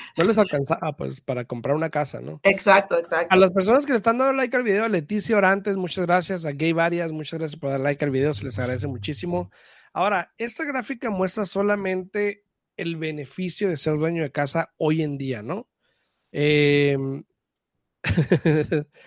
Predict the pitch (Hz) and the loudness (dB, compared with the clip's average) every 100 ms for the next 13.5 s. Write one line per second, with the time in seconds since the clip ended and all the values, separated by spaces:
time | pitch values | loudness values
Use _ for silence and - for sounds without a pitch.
0 | - - - _ - 170 156 - 165 160 | -20 -20 -20 _ -2 -2 -2 -4 -2 2
1 | 151 156 - _ 175 180 180 180 214 277 | 4 2 0 _ -2 2 4 4 2 2
2 | 277 208 190 165 156 214 226 214 160 170 | -2 2 4 4 4 4 4 0 -4 -6
3 | 254 _ _ _ _ _ 175 175 170 _ | -8 _ _ _ _ _ 2 2 0 _
4 | _ _ _ _ _ _ _ - 170 - | _ _ _ _ _ _ _ -4 -4 6
5 | 240 254 - 302 233 190 180 208 208 190 | 8 8 6 0 0 -4 -2 -2 -4 -6
6 | 170 151 190 185 170 165 165 143 147 151 | -6 -6 -4 -2 -2 -2 -4 -6 -6 -2
7 | 165 156 147 131 - - _ _ _ 170 | 0 0 -2 -8 -12 -16 _ _ _ 4
8 | 175 180 180 175 151 - 151 160 180 196 | 6 4 2 0 -4 -4 -2 0 0 -2
9 | 185 160 - 165 175 190 170 160 170 147 | -4 -10 -4 -4 -2 -2 -4 -8 -8 -8
10 | 147 147 147 160 170 202 220 180 180 180 | -10 -10 -10 -6 -4 -2 -2 -2 -2 -4
11 | 165 170 147 123 127 170 - _ _ _ | -2 0 0 -2 -6 -10 -14 _ _ _
12 | _ - 156 147 139 - 131 - 127 135 | _ -4 -2 0 -4 -4 -6 -6 -6 -4
13 | 131 131 220 185 - | -2 -2 0 0 -2